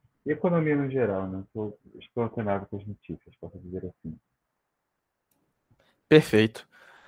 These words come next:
Speaker 2: Daniel, então já até partindo pro nosso assunto e pra, pra nossa rodada de perguntas, é, eu queria saber, né, quais são as principais formas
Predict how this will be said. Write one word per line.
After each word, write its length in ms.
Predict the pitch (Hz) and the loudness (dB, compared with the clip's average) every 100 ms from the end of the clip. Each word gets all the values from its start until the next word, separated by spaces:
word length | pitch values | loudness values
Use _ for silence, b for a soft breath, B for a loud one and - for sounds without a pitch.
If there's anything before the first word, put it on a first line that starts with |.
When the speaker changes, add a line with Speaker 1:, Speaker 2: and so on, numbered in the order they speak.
| b - | b 4
Speaker 2:
Daniel, 360 | 151 170 147 | 8 10 10
então 260 | 147 151 151 | 10 6 10
já 420 | 143 156 139 113 - _ | 12 12 12 8 2 _
até 180 | - 127 | 2 4
partindo 380 | 127 120 135 123 | 6 6 4 -4
pro 140 | 113 | -2
nosso 200 | 117 - | -2 0
assunto 520 | 107 - 117 135 127 | -4 -2 -2 -2 -4
e 40 | 113 | -4
pra, 360 | 104 101 101 | -2 0 -2
pra 180 | 110 104 | -2 -2
nossa 160 | 110 117 | 0 4
rodada 320 | 117 113 120 | 6 6 4
de 100 | - | 2
perguntas, 800 | 120 107 101 123 139 143 - - _ _ _ - - - - - | 2 2 2 0 2 0 -2 -12 _ _ _ -20 -20 -20 -12 4
é, 380 | 113 120 117 117 117 120 - - | 10 12 12 12 12 10 4 -2
eu 80 | |
queria 180 | 151 208 | 6 8
saber, 380 | 247 240 170 180 | 8 6 8 8
né, 180 | 160 160 _ - - | 6 2 _ -14 6
quais 180 | 156 220 | 6 6
são 340 | - 185 190 | 6 6 8
as 220 | 185 180 | 6 4
principais 400 | - 180 - 165 | 0 0 6 6
formas 580 | - 131 160 131 110 - | 10 10 10 8 -2 -8